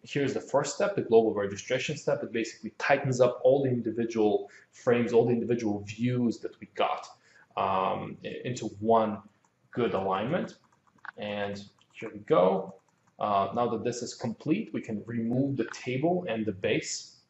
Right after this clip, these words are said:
So we're gonna go into our editor and use the eraser tool, uh, to get rid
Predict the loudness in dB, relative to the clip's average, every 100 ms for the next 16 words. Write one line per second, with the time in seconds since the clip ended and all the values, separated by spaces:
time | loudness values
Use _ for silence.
0 | -14 -6 -2 -2 0 0 0 0 0 0
1 | 0 -2 -2 -4 -6 -10 -20 _ -12 -10
2 | -4 -4 -4 -6 -6 0 2 0 -4 -8
3 | -10 -6 -6 -8 -12 _ _ _ -20 -20
4 | -20 -20 -20 -14 -6 -2 -2 -2 -6 -8
5 | -6 -6 -8 -4 -2 -2 -4